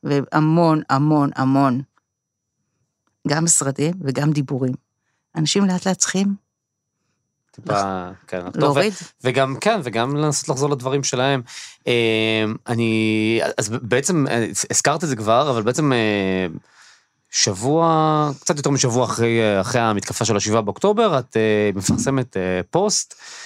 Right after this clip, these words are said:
Speaker 2: אה, שזוכה ל-, לתפוצה רחבה, שאת אומרת, אה, בגדול, אני מר-, מרפא, אני מרפאה בעיסוק, כבר עשרים שנה במקצוע, וזה הדברים, אה, אה, אה, שלמדתי על בשרי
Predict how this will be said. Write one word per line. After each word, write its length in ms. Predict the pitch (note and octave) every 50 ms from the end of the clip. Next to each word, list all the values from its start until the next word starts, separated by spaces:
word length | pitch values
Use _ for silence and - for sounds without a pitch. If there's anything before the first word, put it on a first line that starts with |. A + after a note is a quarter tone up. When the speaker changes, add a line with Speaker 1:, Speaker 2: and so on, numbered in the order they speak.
| - - - _ _ - -
Speaker 2:
אה, 380 | A2+ G#2+ G2+ G2+ G2 G2 G2+ G2
שזוכה 1200 | - - - G#2+ G2+ F#2+ F#2+ F#2+ F#2+ F#2 F#2 F2+ F2+ F2+ F2+ F2 F2+ E2 - F#2+ - - G#2+ G2+
ל-, 100 | G2+ G2+ G2 F#2+ F2+ F2
לתפוצה 920 | F2 F2 F2+ F2+ F2+ F2+ F#2 F2+ F2+ F2 F2 - - - G#2 - - G#2+
רחבה, 520 | G2+ G2 F#2+ - - G#2+ G2 C#3+ G#3 C4 G#3+
שאת 180 | D3+ D3 -
אומרת, 420 | D#3 D#3+ F3+ F3+ F3+ F3+ C#3 - D3
אה, 300 | C3+ C3 B2+ B2+ B2+ - - - - - - - _ _ _ -
בגדול, 380 | C3+ B2+ C#3+ D3+ E3 D3 C#3+
אני 140 | C#3+ C#3 D3+
מר-, 160 | D3+ C3+ B2 -
מרפא, 320 | - B2+ B2 G#2 G#2+ - B2 A2+ - - _ _ _ - A#2
אני 120 | A2+ A2
מרפאה 320 | A2 A2 G2 G2+ - B2+
בעיסוק, 560 | A#2 G#2+ G#2 F#2 - - G#3+ C4+ C4 F#3 - - - - - - - - - - -
כבר 160 | - G#2 G2+
עשרים 260 | G#2+ - - D3+ D3 C3
שנה 180 | C3+ C3 A#2+
במקצוע, 460 | A2 G#2+ G#2+ F#2+ - - A#3+ D#4+ E4 C#4
וזה 580 | F#3 C#3+ C#3 C#3+ D3 C#3 B2+ B2 B2 F3 A#3+ C4+
הדברים, 640 | A3 D#3+ C#3 C#3 C#3+ C#3+ E3 G3 G3+ G#3 G#3 F#3+ D#3 _ - - - - - - _ _ -
אה, 400 | C#3 B2 A#2+ A#2 A2+ A2+ A2 A2+ -
אה, 760 | - A#2+ A2+ A2+ A2+ A2 A2 A2 G#2+ G#2+ G#2+ G#2+ G#2+ G#2 G#2 G2+ -
אה, 680 | A2+ G#2+ G#2 G#2 G#2 G2+ G2+ G2 G2 G2 G2 G2 G#2
שלמדתי 680 | G2+ - - B2 A2+ G#2+ A2 A2+ B2 B2+ C3 - B2
על 60 | G#2+ G2
בשרי 420 | - - - A2+ G#2 B2 F3